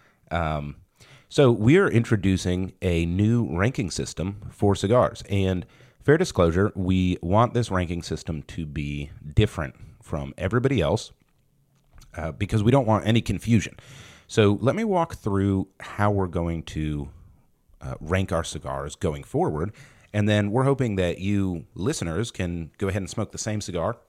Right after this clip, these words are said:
and come up with your own ranking. So we have five categories,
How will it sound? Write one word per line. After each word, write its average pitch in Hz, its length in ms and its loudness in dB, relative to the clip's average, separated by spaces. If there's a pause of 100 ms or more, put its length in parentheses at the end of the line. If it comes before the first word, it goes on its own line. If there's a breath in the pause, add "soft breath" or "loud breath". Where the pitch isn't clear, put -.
(200)
and 87 440 -4 (360)
come 104 160 -2
up 101 140 0
with 101 140 -4
your 92 160 -4
own 117 200 0
ranking. 78 320 -8 (1000 loud breath)
So 127 300 6
we 117 240 2
have 110 200 4
five 123 300 4
categories, 78 680 -4